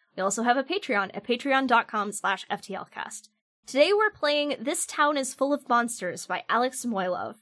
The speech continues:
For those of you who are new to this game, here are the basics. This Town is Full of Monsters is a storytelling slash role-playing game set in a smallish community beset by mysterious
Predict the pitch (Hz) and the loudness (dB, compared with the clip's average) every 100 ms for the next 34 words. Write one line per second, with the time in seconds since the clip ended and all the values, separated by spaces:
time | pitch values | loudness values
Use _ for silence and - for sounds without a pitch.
0 | _ _ - 220 285 320 330 339 339 339 | _ _ -2 6 6 4 0 0 2 2
1 | 330 311 339 - 214 196 208 208 196 196 | 2 0 -2 -2 -2 0 -2 0 2 2
2 | 185 131 - - - - - _ _ _ | 0 -6 -6 -12 -18 -20 -20 _ _ _
3 | - 302 - 320 302 294 269 269 285 226 | -6 -4 0 2 2 2 4 4 4 0
4 | 226 226 226 - 208 202 - 247 302 294 | 0 -2 -2 0 -2 -2 0 2 2 2
5 | 277 277 233 233 233 208 220 247 269 277 | 2 2 2 2 0 -2 -2 0 0 0
6 | 226 196 208 196 190 202 202 - 214 254 | 0 0 -2 -2 -2 -2 -2 2 4 4
7 | 285 349 269 226 220 214 214 196 - 196 | 0 -2 0 2 0 -2 0 0 0 -2
8 | 190 - 208 208 226 | -2 -2 2 4 2